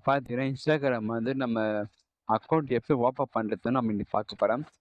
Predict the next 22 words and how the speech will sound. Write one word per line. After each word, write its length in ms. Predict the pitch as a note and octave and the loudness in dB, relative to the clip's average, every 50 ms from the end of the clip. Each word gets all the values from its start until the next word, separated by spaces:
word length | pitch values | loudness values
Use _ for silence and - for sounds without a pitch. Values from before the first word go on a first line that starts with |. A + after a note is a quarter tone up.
| _ _ _ _ _ - | _ _ _ _ _ -6
So, 100 | - - C#3 | -2 0 2
அதுக்கு 300 | B2 A2 G#2 A2+ G#2+ G#2+ G2 | 2 2 0 -4 -6 -8 -4
ஃபர்ஸ்ட் 340 | - A2 A2+ - - - F3+ - | -2 -2 -2 -2 -2 -2 -2 0
பாத்தீங்கன்னா, 440 | - C#3 A2+ - - A2 A2 B2 C3 | 0 -2 -2 0 2 2 2 2 2
நம்ம 180 | B2 A2 G#2+ | 2 2 2
வந்து 160 | G#2+ A#2+ C3 | 2 2 2
Instagram, 600 | B2 A#2 - - D3 C#3 A#2+ A2+ G#2 B2+ C3 A#2+ A2+ A2+ - _ _ _ _ _ _ _ _ _ _ _ _ _ _ _ _ _ _ _ _ _ _ _ _ _ - | 0 0 -2 -2 -2 0 0 0 0 0 0 0 -2 -4 -6 _ _ _ _ _ _ _ _ _ _ _ _ _ _ _ _ _ _ _ _ _ _ _ _ _ -8
so, 160 | - - C#3 B2+ A#2+ | -2 0 0 2 2
Instagram 560 | A#2 A#2 - - C#3+ C3+ A#2+ A2+ A2 C#3 C3+ B2+ | 0 -2 -2 0 0 0 2 2 2 2 2 2
ஓப்பன் 320 | A#2+ A#2 - C3+ A#2 G#2+ | 2 0 0 0 0 0
பண்ணிக்கலாம். 400 | G#2 G2 G2 F2 - F2+ E2 - _ _ _ _ _ _ - | 0 0 -2 -2 -2 -2 -2 -4 _ _ _ _ _ _ -2
சரிங்களா? 360 | - A#2+ A#2+ A#2+ B2+ C3 A#2+ G#2+ - _ _ _ _ _ _ _ _ _ _ _ _ _ _ _ _ _ _ _ _ _ _ _ _ _ _ _ _ _ _ _ _ _ _ _ _ _ _ _ _ _ _ _ _ _ _ _ _ _ _ _ _ _ _ _ _ _ _ _ _ _ _ _ _ _ _ _ _ - | 0 2 2 2 2 2 0 0 -2 _ _ _ _ _ _ _ _ _ _ _ _ _ _ _ _ _ _ _ _ _ _ _ _ _ _ _ _ _ _ _ _ _ _ _ _ _ _ _ _ _ _ _ _ _ _ _ _ _ _ _ _ _ _ _ _ _ _ _ _ _ _ _ _ _ _ _ _ 0
Instagram 560 | B2 A#2 A#2 - - F3 F3 E3+ D#3 C3 B2 B2 | 0 2 2 2 0 0 0 0 -2 -2 -2 -2
ஓப்பன் 300 | B2+ C3 C3 C3+ A#2+ A2 | -2 -2 0 0 2 2
பண்ணி 200 | A2+ A2 A#2 A2 - | 2 2 0 0 0
பாத்தீங்கன்னா, 480 | A2+ A2 G#2 - A2 G#2+ A2 B2+ C#3 C#3 | 0 0 2 2 2 2 4 4 2 2
மேல 460 | A#2+ A2+ A#2+ C3+ D3+ E3 E3 D#3 C#3+ B2+ | 2 2 2 2 2 2 2 2 0 2
கொடுத்துருப்பாங்க 520 | - A#2+ A#2+ B2+ B2+ A#2+ - A2+ A2 G#2 | 2 2 2 2 2 0 0 0 0 2
பார்த்தா, 220 | G#2+ G#2+ C3 C3+ B2+ | 0 0 2 2 4
மூணு 220 | A#2 A#2+ B2+ B2 A2+ | 4 4 4 2 2
டாட் 260 | G#2+ A#2+ C3 C#3+ C#3+ - | 2 0 0 -2 0 0
கொடுத்துருக்காங்கன்னா, 640 | - A#2 A#2 A2+ G#2 - G#2 A2 A2+ A#2 B2 | 0 0 2 0 -2 0 0 0 0 2 2